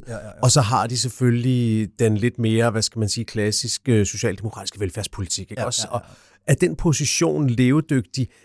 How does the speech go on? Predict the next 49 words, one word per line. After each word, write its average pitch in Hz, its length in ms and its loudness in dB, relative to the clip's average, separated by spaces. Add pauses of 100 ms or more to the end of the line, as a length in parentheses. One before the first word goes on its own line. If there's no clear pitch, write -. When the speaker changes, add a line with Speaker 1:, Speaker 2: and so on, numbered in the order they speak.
(140)
Speaker 2:
eller 123 160 4
skal - 180 0
man 107 160 2
mere 139 220 4
se 139 220 0
partiet 135 600 -2 (260)
som 117 260 4
et, 104 200 0
øh, 104 80 -6
familieparti, 151 800 2
båret 131 440 4
af 95 200 -4
Pia - 180 -14
Kjærsgaard, 151 560 0
så 135 120 0
i 120 60 4
en 113 60 2
periode 107 320 0
Kristian 110 260 -8
Thulesen 98 280 -10
Dahl, 131 220 2
nu 135 140 6
er 139 40 4
Morten 110 280 0
Messerschmidt. 127 560 0
Altså, 113 300 0
Speaker 1:
Ja. 120 100 -8 (160)
Speaker 2:
er 139 100 6
vi 151 60 6
stadigvæk 147 340 2
i 151 60 4
den 127 80 0
periode, 127 480 4
hvor 123 300 -2
at - 220 -4
de 120 60 4
har 120 120 2
et 120 60 -4
par 131 120 -2
familiemedlemmer, 151 680 0
men 127 180 4
når 120 60 4
de 127 160 0
er 151 40 2
væk, 123 180 0
så - 100 -2
er - 40 -12
partiet 95 340 -6
væk? 73 140 -10